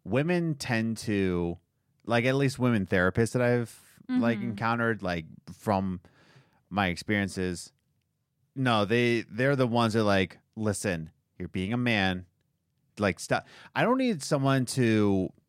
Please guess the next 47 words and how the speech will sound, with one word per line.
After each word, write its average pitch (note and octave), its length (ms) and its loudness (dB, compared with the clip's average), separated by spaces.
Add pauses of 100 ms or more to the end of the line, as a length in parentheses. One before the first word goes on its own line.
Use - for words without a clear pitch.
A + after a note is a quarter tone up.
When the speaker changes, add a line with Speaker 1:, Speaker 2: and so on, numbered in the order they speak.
(420)
Speaker 1:
like, A2+ 200 2
say, A#2+ 180 2
like, G#2 160 0
"Hey, G2+ 320 0 (180)
stop - 300 -4
screwing B2+ 360 -2
around," G2 260 0
because G2+ 280 -6
the - 100 -14
second - 640 -10
they A2 100 -6
say F2+ 280 -6
that, G#2+ 200 2
Speaker 2:
Oh, A3+ 200 0
Speaker 1:
oh, G#3+ 200 6
Speaker 2:
true. G3+ 300 -2
That's G#3 240 -2
very G3 280 -4
true. F#3+ 280 -10
Speaker 1:
oh, C#3 200 2
Speaker 2:
I - 40 0
didn't G2 200 -12
think F3 140 -10
of D3 80 2
Speaker 1:
boy, C#3+ 280 2
Speaker 2:
that. - 200 -6
Speaker 1:
I B2+ 260 2
am A#2 140 -2
gonna G#2+ 240 -2
go G2+ 280 -4
off B2+ 320 0
the A#2 160 -2
rails. A#2 680 -2
I F#2+ 100 -4
love G#2+ 380 -4 (180)
pissing G2 360 -6
off F2 180 -8
tough - 340 -4
guys. F2 300 -4 (280)
Love B2+ 440 0
it. - 220 -4 (560)
Um, G2 600 2 (220)
it C3 100 0
makes D3 220 -2
me G2+ 60 -2
so F#2 280 -4
happy. E2+ 440 -6